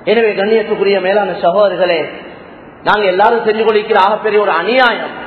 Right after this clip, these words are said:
முழு உலக முஸ்லீம்களும் பொதுவான அமைப்புல நாங்க சொல்லிக் கொள்வோம்,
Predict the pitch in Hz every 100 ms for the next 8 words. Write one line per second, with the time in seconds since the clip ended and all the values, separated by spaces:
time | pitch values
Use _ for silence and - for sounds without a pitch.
0 | - 180 208 190 220 214 202 - 285 277
1 | 214 165 - - - - - - - -
2 | 185 196 240 254 240 240 240 220 226 214
3 | 240 294 262 262 233 175